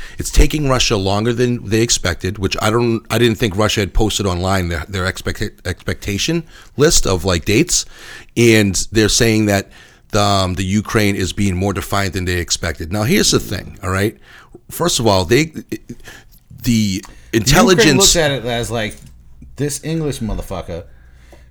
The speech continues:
Speaker 2: got me into some shit."
Speaker 1: Well, what I'm, I, let me, let me finish what I was saying first. The, the strategy behind is old school strategy, like you brought up, and they th-, assumed that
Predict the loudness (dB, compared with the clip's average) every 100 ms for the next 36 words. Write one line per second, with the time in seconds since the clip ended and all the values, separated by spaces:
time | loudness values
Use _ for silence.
0 | -10 -4 -4 -4 -6 -8 -12 -14 -12 -10
1 | -8 -10 -12 -14 -16 -20 -2 4 6 4
2 | -4 -8 2 4 4 2 0 0 0 -2
3 | 0 0 0 -2 -2 -4 -4 -8 -10 -12
4 | -16 -20 -20 -20 0 4 4 4 0 -6
5 | -20 -20 -14 0 2 2 2 4 4 4
6 | 2 2 0 -2 -2 0 2 2 2 0
7 | 0 -4 -20 -20 -20 -2 0 4 4 4
8 | 2 0 0 0 0 -2 -6 -6 -6 -6
9 | -6 -12 -20 -20 -18 -2 2 2 0 -2
10 | -6 -8 -18 -20 -20 0 4 4 2 0
11 | 2 4 6 6 6 2